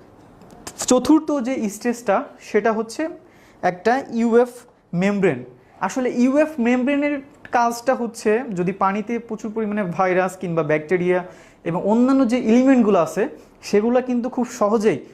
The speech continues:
এই ইউএফ মেমব্রেনের ভিতর দিয়ে প্রবেশ করতে পারে না। So, আমরা কিন্তু যে ইউএফ মেমব্রেন যেটা আছে, এর ভিতরেই কিন্তু সব কিছু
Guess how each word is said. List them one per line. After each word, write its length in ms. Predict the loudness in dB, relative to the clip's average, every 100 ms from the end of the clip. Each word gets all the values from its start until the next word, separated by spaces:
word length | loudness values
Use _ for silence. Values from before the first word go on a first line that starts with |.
| _ -2
এই 120 | -2 0
ইউএফ 320 | 2 2 0 -2
মেমব্রেনের 460 | -4 -2 -2 0
ভিতর 200 | -2 -4
দিয়ে 180 | -2 -4
প্রবেশ 360 | 0 2 2 0
করতে 240 | -2 0
পারে 180 | 0 -2
না। 80 | -4
So, 220 | -4 -6 -6 -20 -20 -4
আমরা 260 | -4 -2
কিন্তু 400 | -2 -4 -4 -8 -10 -4
যে 280 | 2 4 4
ইউএফ 300 | 2 2 0
মেমব্রেন 400 | 0 0 0 0
যেটা 220 | 0 0
আছে, 200 | -2 -2
এর 300 | -6 0 0
ভিতরেই 420 | 2 -4 -2 -4 -2
কিন্তু 220 | -4 -2
সব 180 | -2 -2
কিছু 320 | -4 -2 -4